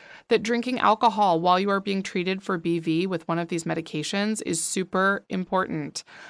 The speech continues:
If you combine alcohol with metronidazole, you can start puking. So I usually tell people that if they're on any of these medications, they should not drink any alcohol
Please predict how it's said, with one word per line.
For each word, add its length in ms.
If 220
you 140
combine 380
alcohol 720
with 220
metronidazole, 920
you 220
can 180
start 380
puking. 580
So 160
I 80
usually 320
tell 180
people 300
that 120
if 100
they're 120
on 160
any 140
of 80
these 100
medications, 720
they 100
should 220
not 160
drink 260
any 260
alcohol 760